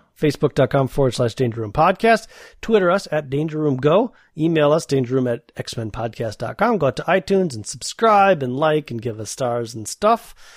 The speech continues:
uh, or go out to patreon dot com forward slash danger room, where we've got all sorts of Dawn of X and, and other hijinks.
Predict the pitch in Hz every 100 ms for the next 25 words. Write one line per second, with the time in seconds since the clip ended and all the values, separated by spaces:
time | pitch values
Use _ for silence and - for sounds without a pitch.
0 | - - 139 127 143 165 170 160 156 -
1 | 151 147 147 135 127 123 131 127 113 131
2 | 127 - 123 107 - 135 147 170 170 165
3 | 175 139 127 120 127 135 226 214 - -
4 | 226 180 - - 147 139 127 120 - -
5 | _ _ 127 123 156 175 165 131 151 156
6 | - - 131 123 127 127 123 147 143 139
7 | 135 120 107 - _ _ _ - 143 131
8 | 113 127 131 - - -